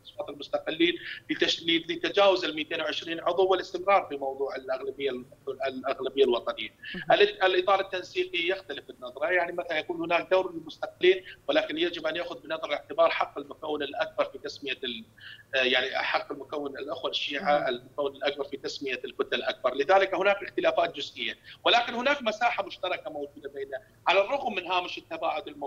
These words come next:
Speaker 2: طيب اليوم
Speaker 1: هناك
Speaker 2: أنتم
Speaker 1: ربما
Speaker 2: أين، آه، عذرًا على مقاطعتك سيد أحمد، آه،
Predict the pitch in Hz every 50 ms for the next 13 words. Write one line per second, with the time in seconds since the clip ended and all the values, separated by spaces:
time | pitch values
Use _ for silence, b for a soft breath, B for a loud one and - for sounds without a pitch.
0 | - 415 - 285 269 240 226 240 185 - 269 285 302 311 320 285 285 302 339 330
1 | 302 - 320 320 302 - 233 - 302 339 359 359 320 349 349 349 - - - 254
2 | 247 220 214 214 - - 269 320 - 302 277 254 220 214 220 220 214 208 - -
3 | 226 220 - 285 277 - 233 196 - - 208 190 196 190 - - - - 220 202
4 | 202 202 - 185 214 214